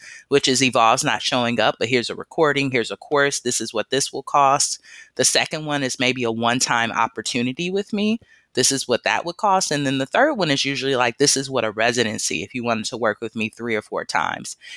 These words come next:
And that's really helpful because then the organization, you're already planting that seed of how they can work with you on different levels, depending on their capacity and depending on their budget. I have a low.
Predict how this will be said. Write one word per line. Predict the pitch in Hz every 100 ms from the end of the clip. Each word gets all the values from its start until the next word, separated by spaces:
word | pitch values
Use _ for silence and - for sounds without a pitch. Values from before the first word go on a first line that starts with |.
| -
And | - 147
that's | 147 170
really | 165 139 135
helpful | 135 123 127
because | 117 123 113 117
then | - 113 107
the | 113
organization, | - 123 120 117 107 117 - 107 110
you're | 110
already | 113 117 113
planting | - 117 110 117 110
that | 101 104
seed | - 110 120 202 202 _ - _
of | - -
how | - 123
they | 123
can | - 120
work | 110 110
with | - 113 113
you | 107
on | 101
different | 110 - 104
levels, | 107 104 110 -
depending | - - 120 101
on | 101
their | 98 -
capacity | - - 95 98 - 104
and | 98 101
depending | 95 101 95 101
on | 90
their | 101
budget. | - 107 104 104 - - - _
I | - 156
have | 190 151 139 131
a |
low. | 127 107 80 -